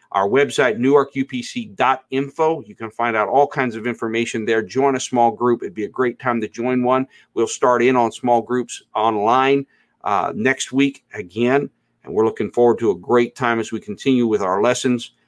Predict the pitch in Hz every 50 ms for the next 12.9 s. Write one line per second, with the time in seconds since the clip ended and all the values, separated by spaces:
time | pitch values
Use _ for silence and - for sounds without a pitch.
0 | _ _ _ - - 87 87 - - 107 104 85 - - 135 151 165 160 165 -
1 | 160 139 139 - 156 143 139 147 139 135 135 131 131 - - 131 127 123 117 123
2 | 120 120 120 120 117 113 107 110 123 123 113 107 - - 123 117 113 107 - _
3 | - - - 170 170 160 156 156 147 - - 151 143 - - 143 131 120 131 120
4 | - - 123 123 123 120 120 120 107 95 104 - 117 107 - - - 160 - -
5 | - 151 143 139 135 123 131 127 120 - - 117 107 101 95 - 135 143 131 135
6 | 131 127 120 - - - - _ - - 117 117 - 117 110 107 - 117 107 101
7 | 98 - _ - - 165 156 151 143 - 139 143 139 - - 139 135 131 127 120
8 | - - - 123 117 113 - 120 104 - - - 165 165 - - 170 156 143 -
9 | - 135 135 - - - 170 170 160 - 175 147 143 - 151 143 139 - 135 135
10 | 135 135 131 - 135 117 131 - - 117 131 139 113 120 113 104 110 117 131 135
11 | 143 - - 135 143 139 - - 135 117 - 143 143 139 139 139 135 135 117 -
12 | - 135 135 143 147 143 151 143 - - 151 156 170 - - - _